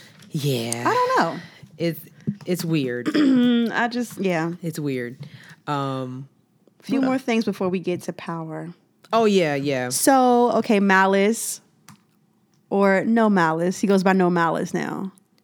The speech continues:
Speaker 1: Yeah.
Speaker 2: Yeah.
Speaker 1: Or I th-, wait, does he go, wait. Well, I guess it would make sense for him to go by No
Speaker 2: No
Speaker 1: Malice.
Speaker 2: Malice, yeah,
Speaker 1: okay.
Speaker 2: yeah. So,
Speaker 1: All
Speaker 2: no,
Speaker 1: right.
Speaker 2: who, who is Pusha T's twin brother
Speaker 1: Yeah.
Speaker 2: from the group Clips.
Speaker 1: Right.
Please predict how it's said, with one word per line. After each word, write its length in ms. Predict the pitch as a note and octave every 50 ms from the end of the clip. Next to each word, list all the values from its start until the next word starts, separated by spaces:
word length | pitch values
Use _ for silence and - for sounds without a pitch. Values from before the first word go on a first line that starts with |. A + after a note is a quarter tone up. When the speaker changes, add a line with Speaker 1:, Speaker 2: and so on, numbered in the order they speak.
| _ _ _ _ _ _ _ _ _ _ _ _ _ _ _ -
Speaker 1:
Yeah. 340 | E3 E3 D3+ C3+ A#2+ A#2 - - -
Speaker 2:
Yeah. 420 | A3 A3 G#3 F#3+ D#3+ D3+ E3+ F#3 F#3 _ _ _ -
Speaker 1:
Or 100 | F#3 F#3
I 40 | F#3
th-, 120 | F#3 -
wait, 220 | F3 F3 D#3 C#3+ C3+
does 120 | D#3 D#3
he 60 | - F3+
go, 180 | - - B2+ -
wait. 300 | - D3+ D3+ C3+ C3 - _ _ _ _ _ _ _ _ _ _ _ _ _ _ _ -
Well, 140 | D3+ D3 C#3
I 20 | C3
guess 180 | C#3+ C3 -
it 40 | D3
would 120 | B2+ B2+
make 160 | C#3 B2+ A#2+ -
sense 180 | - C3+ B2
for 100 | - -
him 100 | B2 B2
to 60 | A2+
go 80 | - A#2+
by 140 | B2+ B2 A2+
No 140 | A#2 B2 C3
Speaker 2:
No 60 | G3+
Speaker 1:
Malice. 0 |
Speaker 2:
Malice, 460 | F#3+ F#3 F3+ F3+ F3+ F3+ F3+ F3+ F3
yeah, 320 | - F#3+ F3+ E3+ E3 E3 E3
Speaker 1:
okay. 80 | E3+ F#3
Speaker 2:
yeah. 240 | F#3 F#3 E3+ D#3+ E3
So, 260 | - - F#3 E3+ E3
Speaker 1:
All 60 | E3+
Speaker 2:
no, 220 | F#3 G#3+ A#3 A#3+
Speaker 1:
right. 80 | - G#3+
Speaker 2:
who, 180 | A3+ B3+ B3 -
who 520 | A3+ B3+ C#4 C#4 B3 A3+ G#3+ G#3 G#3 G3+ -
is 520 | G3 F#3+ F#3+ F#3 F3+ F3 E3+ D#3+ - - _ _ _ - - - - - _ _ _ _ _ _ _ _ _ _ _ _ _ _ _
Pusha 260 | - A#3+ A3+ - G#3+ -
T's 480 | - A3+ G3+ F#3 F#3 E3+ D#3 - - _ _ _ _ _
twin 260 | - - G3+ F3+ F3 E3+
brother 440 | E3 E3 D#3+ D#3 D#3 D#3 D#3+ D#3+ - _ _ _ _ _ _ -
Speaker 1:
Yeah. 240 | E3 D#3 - - - - - _ _ _ -
Speaker 2:
from 420 | - - F#3 F3 E3+ D#3+ D#3+ D#3+
the 60 | D#3+ D#3+
group 480 | D#3+ - D#3+ D#3 D3+ - - - -
Clips. 500 | - - F3+ - - - - - - - -
Speaker 1:
Right. 320 | D3+ C#3+ A2+ F2 - -